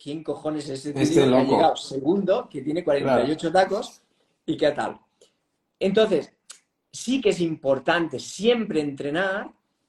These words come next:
Speaker 1: Ah, por ejemplo, si hay frío, pues hay que entrenar al frío.
Speaker 2: Justamente.
Speaker 1: Si hay calor,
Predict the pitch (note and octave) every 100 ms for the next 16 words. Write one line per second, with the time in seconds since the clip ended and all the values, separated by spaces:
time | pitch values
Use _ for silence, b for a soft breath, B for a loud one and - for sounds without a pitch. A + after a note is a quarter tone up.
0 | _ _ - D3+ D3 C#3 C#3 G3 E3 A#2
1 | - C3 D3 D3 - E3+ G#3 A3 C#4 C#4
2 | C#3 B2+ C3 D3+ E3 D#3 C3 C#3 G3 D#3+
3 | C3 - B2+ A#2 A#2 - F#2+ F#2+ G2 E3
4 | D#3+ E3+ D#3+ F3+ E3